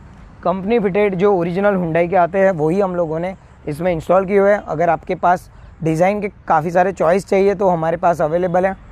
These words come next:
आप हमें WhatsApp कीजिए, हम आपको अच्छे से design दिखाएंगे, दिखाएंगे और आप जो बोलोगे वो design लग जाएंगे। So, base variant लेने में कोई भी आप लोगों को परेशानी नहीं होगी, आप upgrade करवा सकते हो अपने alloy wheels।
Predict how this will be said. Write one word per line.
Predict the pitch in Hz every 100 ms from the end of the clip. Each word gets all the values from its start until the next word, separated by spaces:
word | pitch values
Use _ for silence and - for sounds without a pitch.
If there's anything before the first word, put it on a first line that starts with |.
| - - 156
आप | 151
हमें | 170 180
WhatsApp | 170 143 - 185 185
कीजिए, | 185 190
हम | 170 170
आपको | 160 -
अच्छे | 165 - 180
से | 180
design | 170 156 175 190
दिखाएंगे, | 185 185 185 190 -
दिखाएंगे | 165 180 185 202 - - - -
और | 175
आप | 196
जो | 160 214
बोलोगे | 240 214 220 220
वो | 202 202
design | 185 190 202
लग | 175 165
जाएंगे। | 180 196 208 226 - - -
So, | 240
base | 190 202 247 226
variant | 233 240 226
लेने | 226 226
में | 240
कोई | 233 202 190
भी | 190
आप | 226 190
लोगों | 190 185
को | 190
परेशानी | 202 170 170 180 185 202
नहीं | 185 185
होगी, | 190 185 214 - - - -
आप | 226 208
upgrade | 180 175 220 214
करवा | 208 214
सकते | 196 175 208
हो |
अपने | 185 175 185 165
alloy | 147 196
wheels। | 190 214